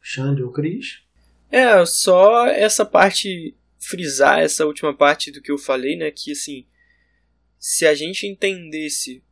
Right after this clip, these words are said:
Speaker 2: de fato de que nós somos os profetas dos últimos dias,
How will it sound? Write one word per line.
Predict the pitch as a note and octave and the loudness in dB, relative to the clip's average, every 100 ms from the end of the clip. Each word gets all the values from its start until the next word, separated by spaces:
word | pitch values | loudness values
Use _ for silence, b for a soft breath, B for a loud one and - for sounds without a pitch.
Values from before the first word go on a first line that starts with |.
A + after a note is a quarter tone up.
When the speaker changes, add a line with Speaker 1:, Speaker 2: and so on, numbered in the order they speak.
| _ _ | _ _
Speaker 2:
de | C3+ D3+ | -14 -12
fato | - D#3 C3+ - - B2+ _ _ _ _ _ _ _ | -2 0 0 -4 -16 -20 _ _ _ _ _ _ _
de | B2+ F#2+ | -14 -14
que | - - C#3 A#2+ _ _ _ _ _ _ _ _ | -12 -6 -6 -6 _ _ _ _ _ _ _ _
nós | C3+ C3 C3+ D3+ F#3+ C4 - | -18 -6 0 2 2 0 -4
somos | - F#3+ E3+ D#3 C#3+ - - | -4 -4 -4 -6 -12 -14 -12
os | D3+ - | -12 -8
profetas | D#3+ E3 - D#3 C#3 - C3 B2 - - _ _ _ _ | -4 -4 -2 0 0 -2 -10 -10 -14 -18 _ _ _ _
dos | C3+ C3+ | -16 -14
últimos | C#3+ - C3 B2 | -14 -14 -14 -14
dias, | C#3 F3 D#3 B2+ - | -10 -6 -6 -8 -16